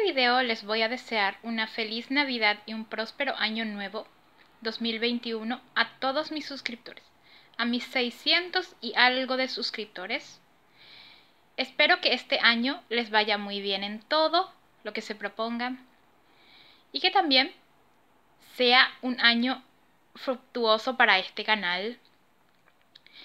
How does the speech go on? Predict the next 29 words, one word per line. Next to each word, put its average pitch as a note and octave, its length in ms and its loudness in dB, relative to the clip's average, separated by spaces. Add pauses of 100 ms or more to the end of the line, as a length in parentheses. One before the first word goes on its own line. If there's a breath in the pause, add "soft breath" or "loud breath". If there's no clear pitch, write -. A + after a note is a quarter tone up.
(340 loud breath)
sea A3+ 220 4
un A#3 160 0
año G#3+ 260 2
de A3 120 0
contenidos G3 560 -4
nuevos. C#4 600 4 (1300 loud breath)
Yo C4+ 200 4 (340)
voy C4 220 4
a C4 100 10
dar B3+ 220 10 (640)
lo D4+ 160 8
mejor B3 360 2
de A3 100 2
mí G#3+ 300 -6
para C4 200 2
que G3+ 140 2
eso F#3+ 180 -4
suceda, G3 560 0 (800 soft breath)
para G#3+ 220 2
que G#3 100 -2
les F#3+ 200 -2 (160)
siga A#3+ 360 0
gustando G3 500 0
los F#3 140 -8
videos D4+ 420 4
y B3 120 -6
que B3 100 2
sigan F#3+ 380 0
aprendiendo. F#3+ 840 -2